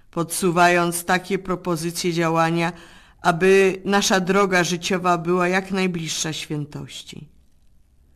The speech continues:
W pokusach uciekajmy się ochoczo do tego anioła, a doświadczymy natychmiast skutków jego opieki,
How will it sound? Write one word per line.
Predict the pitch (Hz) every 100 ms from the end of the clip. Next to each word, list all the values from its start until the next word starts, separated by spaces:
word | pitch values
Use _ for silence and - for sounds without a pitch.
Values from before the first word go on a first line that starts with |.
| _ _ _ _
W | -
pokusach | - 202 - 208 185 202 208 208 - -
uciekajmy | 190 208 208 190 180 165 156
się | - 165 170 170 - - - -
ochoczo | - 190 208 208 214
do | 202 190
tego | 190 170 175 -
anioła, | 160 151 143 143 143 147 - - _ _ _
a | 180
doświadczymy | 180 190 208 196 - 240 220 202
natychmiast | 190 208 214 214 190 190
skutków | - 220 220 180 170
jego | 175 170 165
opieki, | 160 160 151 143 - 147 151